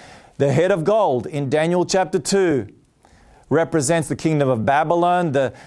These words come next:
the arms and chest of silver represent the Medo-Persian Empire. The, the belly and thighs of bronze represent Greece.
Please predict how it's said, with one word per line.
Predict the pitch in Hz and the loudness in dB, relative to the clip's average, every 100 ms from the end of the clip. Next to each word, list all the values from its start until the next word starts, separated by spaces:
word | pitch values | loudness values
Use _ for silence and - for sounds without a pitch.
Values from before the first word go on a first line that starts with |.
| - | -18
the | - 110 143 139 123 - - _ _ _ - - | -10 -2 0 2 0 -4 -14 _ _ _ -14 0
arms | 156 180 190 202 143 | 2 2 2 0 -2
and | 143 | -4
chest | - 180 180 170 | -2 -2 -2 -2
of | 143 110 | -4 -2
silver | - 190 190 185 185 | 0 0 2 2 2
represent | 160 165 165 135 165 165 | 0 0 -2 0 -2 0
the | 147 135 | -2 -2
Medo-Persian | 117 151 180 175 165 - 160 165 151 151 | 0 0 2 2 0 0 0 0 -2 -2
Empire. | 160 170 160 156 165 175 | -4 -4 -2 0 0 0
The, | 139 131 - - | 0 -4 -6 -6
the | 135 | -4
belly | 113 175 190 190 | 0 0 2 0
and | 170 | 0
thighs | 175 156 165 160 | 0 2 2 0
of | 139 120 110 | -2 -4 -6
bronze | 101 147 160 180 160 | -2 0 2 0 0
represent | 135 151 151 117 147 123 | -2 -2 -2 -2 -2 -4
Greece. | 110 151 175 185 | -2 0 2 0